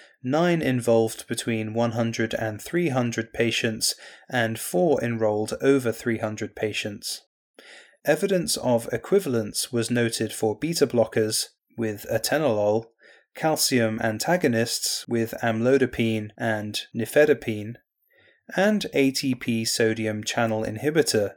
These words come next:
or ivabradine, in three of these studies. Taken together, in none of the studies was there evidence that one anti-anginal drug was superior to another.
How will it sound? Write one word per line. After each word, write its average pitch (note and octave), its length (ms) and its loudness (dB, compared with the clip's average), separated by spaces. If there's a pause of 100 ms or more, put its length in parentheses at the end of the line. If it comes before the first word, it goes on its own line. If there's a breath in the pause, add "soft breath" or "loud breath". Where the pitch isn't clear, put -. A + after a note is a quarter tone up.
or G#2+ 440 -2
ivabradine, A2 840 0 (500)
in A#2 300 -2
three G3+ 300 0
of A#2 120 4
these G#2+ 220 -4
studies. A#2 680 0 (880 loud breath)
Taken A#2 360 2
together, A#2+ 560 2 (300)
in A#2+ 200 -2
none E3 200 2
of F3+ 120 0
the - 80 -2
studies G#2 640 0
was A2+ 240 0
there A2 240 2
evidence B2 540 0
that - 340 -2
one C#3 320 0
anti-anginal A2+ 1120 -2
drug A2+ 360 2
was A2 200 -2
superior G#2+ 500 -2
to G#2+ 200 -6
another. A2 420 0